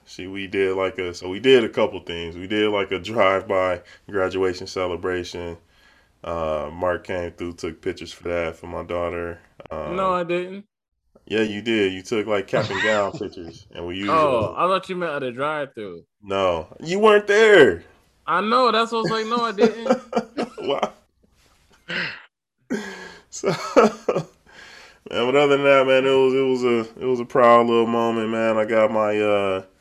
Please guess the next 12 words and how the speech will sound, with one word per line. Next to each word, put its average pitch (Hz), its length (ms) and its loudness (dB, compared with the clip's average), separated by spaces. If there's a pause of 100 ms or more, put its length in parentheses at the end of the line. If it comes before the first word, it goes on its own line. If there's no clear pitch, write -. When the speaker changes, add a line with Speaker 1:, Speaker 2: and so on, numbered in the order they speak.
(240)
Speaker 1:
I 104 60 -8
got 110 220 4
these 107 220 0
Lion 117 340 4
King 120 340 0
socks - 640 0 (500)
that's 90 240 -2
got, 95 340 0
uh, 90 200 2
Mufasa 113 580 -2
on 113 180 -2
it 107 160 -10